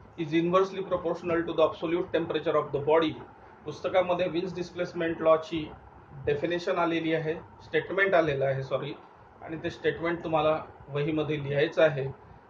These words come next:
विन्स डिस्प्लेसमेंट लॉचा फॉर्म्युला सुद्धा आलेला आहे, lambda max is inversely proportional to one by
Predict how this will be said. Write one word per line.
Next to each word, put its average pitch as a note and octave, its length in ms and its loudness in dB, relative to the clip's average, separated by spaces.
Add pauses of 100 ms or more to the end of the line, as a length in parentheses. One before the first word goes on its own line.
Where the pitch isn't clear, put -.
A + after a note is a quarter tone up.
(140)
विन्स E3+ 260 -2
डिस्प्लेसमेंट E3 680 -4
लॉचा D#3 300 4
फॉर्म्युला D#3+ 460 4
सुद्धा E3 320 4
आलेला C3+ 260 4
आहे, C3 200 4
lambda D3+ 300 6
max D3+ 380 0
is D3 140 -6
inversely C#3+ 520 -4
proportional C#3 400 -4 (100)
to C#3+ 80 -6
one C#3 260 -2
by C#3 100 6